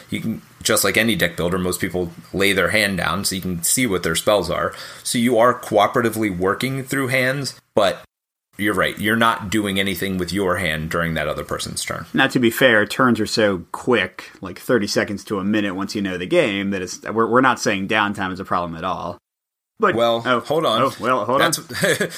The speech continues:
Speaker 1: <laughs> that may lead right into my number
Speaker 2: Oh,
Speaker 1: one.
Speaker 2: really? Go, go ahead, then.
Speaker 1: My original number one, I had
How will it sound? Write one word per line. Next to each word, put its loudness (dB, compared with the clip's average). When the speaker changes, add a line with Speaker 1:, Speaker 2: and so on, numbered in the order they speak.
Speaker 1:
<laughs> -18
that 0
may 6
lead 2
right 4
into 0
my 2
number 2
Speaker 2:
Oh, 6
Speaker 1:
one. 4
Speaker 2:
really? 4
Go, -2
go -2
ahead, -4
then. -8
Speaker 1:
My 6
original 2
number 4
one, 0
I 0
had 0